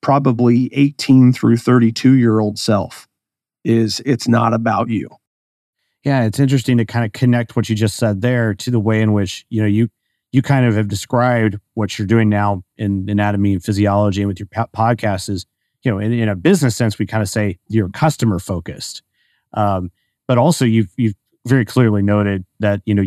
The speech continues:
Speaker 2: God is your audience as well there. And so that, that kind of, that focus point is, uh, is, is definitely r-, rings true and clear. Uh, so I, it's interesting to kinda connect where you are now and the way you explain that to, to what you're saying was,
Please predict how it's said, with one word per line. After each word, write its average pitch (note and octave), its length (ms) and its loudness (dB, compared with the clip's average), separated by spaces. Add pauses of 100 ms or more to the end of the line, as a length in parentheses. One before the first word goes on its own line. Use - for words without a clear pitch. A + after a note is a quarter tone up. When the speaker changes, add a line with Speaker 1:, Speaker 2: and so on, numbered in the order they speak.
(100)
Speaker 2:
God A2 260 2
is G2+ 140 2
your G#2 160 2
audience F#2+ 440 -2
as F#2+ 220 -6
well G2+ 240 0
there. F#2 480 -6
And G2 240 -2
so G2 400 -2
that, - 220 -2
that G#2+ 180 -2
kind G#2+ 220 -2
of, F2+ 180 -8 (260)
that B2 160 0
focus B2 520 0
point G2 500 -2
is, G2 320 -2
uh, F2+ 320 -2
is, G2 360 -8
is G2+ 120 -10
definitely G2 460 -2 (160)
r-, A2 180 0
rings B2 260 4
true A#2 280 0
and F#2+ 100 0
clear. F#2+ 400 -4 (500)
Uh, F2 280 -10
so G2+ 180 -2
I, G2 140 0 (140)
it's G2+ 120 -6
interesting A2+ 600 2
to G#2 60 -2
kinda G#2+ 280 -4
connect A2+ 520 -2 (480)
where C3+ 200 2
you C#3 200 6
are G#2+ 140 2
now G#2+ 460 0 (120)
and G#2 220 0
the G#2 60 -2
way A2 120 2
you A2 120 4
explain G#2+ 380 0
that F#2+ 220 -4
to, F#2 340 -4 (140)
to G#2+ 120 -6
what F#2+ 220 -4
you're G2 60 0
saying G2 320 -2
was, F2 180 -4